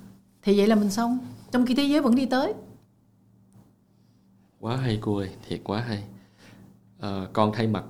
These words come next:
Speaker 2: ờ, ekip của, ờ, Education, của Vietcetera và cả những cái, ờ,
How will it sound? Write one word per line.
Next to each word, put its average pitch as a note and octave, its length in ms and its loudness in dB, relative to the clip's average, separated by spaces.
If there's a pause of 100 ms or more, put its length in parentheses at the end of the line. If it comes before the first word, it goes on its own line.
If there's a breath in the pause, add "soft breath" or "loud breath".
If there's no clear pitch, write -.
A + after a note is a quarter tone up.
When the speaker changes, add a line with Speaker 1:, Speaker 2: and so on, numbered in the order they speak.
Speaker 2:
ờ, F#2 360 -4 (240)
ekip C#3 460 -2
của, G2 240 0
ờ, A2 480 -4
Education, G#2 600 -4
của G#2 100 -2
Vietcetera G#2 800 -4 (600 loud breath)
và F#2+ 180 -6
cả F2 300 -2
những A2+ 220 -4
cái, C3 260 -2
ờ, G2+ 400 -6